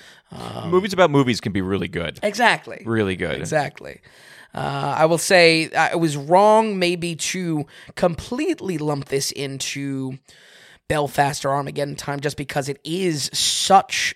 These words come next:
Speaker 1: a, again, a soft biopic for Spielberg's life, down to, you know, moments that he's talked about in interviews, obviously
Speaker 2: Right,
Speaker 1: in the
Speaker 2: okay.
Speaker 1: press circuit of this movie.
Speaker 2: Mm-hmm.
Speaker 1: Uh, he's talking about how much he's pulling from his life. Specific even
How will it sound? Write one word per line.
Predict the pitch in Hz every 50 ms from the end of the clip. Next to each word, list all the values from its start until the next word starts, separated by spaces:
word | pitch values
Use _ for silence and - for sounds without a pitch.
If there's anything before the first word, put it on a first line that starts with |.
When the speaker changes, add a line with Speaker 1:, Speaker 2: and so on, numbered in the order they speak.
| _
Speaker 1:
a, | 135 139 135 135 135 135 131 127 127 127 131 - _ _ _ _ _ _ _ _ _ _ _
again, | _ - 131 160 175 160 -
a | -
soft | - - - - 151 151 156 - - -
biopic | 147 143 151 151 143 - 156 139 -
for | - - - 147 147
Spielberg's | 139 - - - 147 143 127 131 131 - -
life, | 147 143 135 131 - 156 151
down | 143 147 143 165 180 185 165
to, | - - 160 156 147 139 135 135 - - - - - - - _ _ -
you | - - - 143
know, | 131 101 95 -
moments | - 143 156 165 180 208 214 196 165 -
that | 160 139
he's | 143 -
talked | - 151 139 -
about | - 127 101 -
in | - -
interviews, | - 170 214 233 196 160 190 220 220 220 220 214 208 - - - - _ -
obviously | 151 143 135 135 135 - 151 143 131
Speaker 2:
Right, | 107 98 92 90
Speaker 1:
in | 87 -
the | 92
Speaker 2:
okay. | 95 - -
Speaker 1:
press | - 185 196 -
circuit | - - 196 190 - - 180 -
of | - 170 160
this | 165 165 -
movie. | - 180 175 170 165 175 175 175 175 -
Speaker 2:
Mm-hmm. | 104 92 85 101 - 107 110
Speaker 1:
Uh, | -
he's | 123 135 127 -
talking | 160 143 131 - 143
about | 139 139 139 160
how | - - 160
much | 156 143 - -
he's | 123 -
pulling | - - - 170 175 175
from | 175 - 170 165
his | 156 143 156
life. | 160 170 214 233 - _ - _ _ _ _ _ - - - - _
Specific | - - - 170 - - 233 226 - 190 - -
even | - 190 185 175 160 170 165 160 160 160 156 156 151 151 151 -